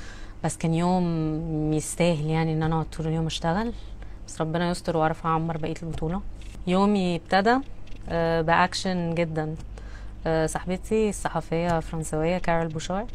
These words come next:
بعتت لي مسج على حداشر إلا ربع كده، تقول لي: "ريم، تعالي حالا، محمد صفوت دخل المين draw as a lucky loser."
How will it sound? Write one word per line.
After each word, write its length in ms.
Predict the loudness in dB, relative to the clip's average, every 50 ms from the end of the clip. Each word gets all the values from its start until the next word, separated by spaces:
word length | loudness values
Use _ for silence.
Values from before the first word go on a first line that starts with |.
| -8 -6 0
بعتت 400 | 4 6 6 6 4 0 -4 -4
لي 60 | -4
مسج 560 | -4 -2 -2 -4 -4 -6 -6 -6 -8 -8 -8 -10 -10 -6
على 180 | -4 -2 -2 -2
حداشر 360 | -2 -2 -2 -2 -2 -2 -2
إلا 140 | -2 -2 -2
ربع 260 | -2 -2 -2 -2 -4
كده، 280 | -4 -4 -6 -8 -8 -8 -10 -10 -12 -12 -10 -12 -12 -12 -10 -10 -10 -10 -8 -8 -6
تقول 160 | -4 -2 -2 0
لي: 100 | 0 0
"ريم، 320 | 0 0 0 0 -2 -4 -8 -12 -14 -14 -14 -14 -12 -6 0
تعالي 600 | 2 2 4 4 2 2 2 0 0 -2 -2 -4 -6 -8 -8 -8 -8 -6 -2
حالا، 460 | -2 0 0 0 0 -2 -2 -4 -6 -8 -10 -12 -12 -12 -12 -12 -12 -14 -14 -14 -12 -8
محمد 360 | -6 -4 -2 -2 -2 -2 -2 -2
صفوت 420 | -2 -2 -2 -2 -2 -4 -4 -4 -4 -6 -10 -10 -12 -12 -12 -14 -14 -12 -12 -12 -12 -12 -12 -12 -12 -10 -10 -10 -10 -10 0 4
دخل 260 | 4 6 6 4 0
المين 380 | 0 2 0 2 2 0 0
draw 260 | 0 2 2 2 2 0
as 140 | 0 -2
a 80 | -2 0
lucky 280 | 0 0 -2 -2 -4 -4
loser." 340 | -2 -2 -2 -2 -4 -6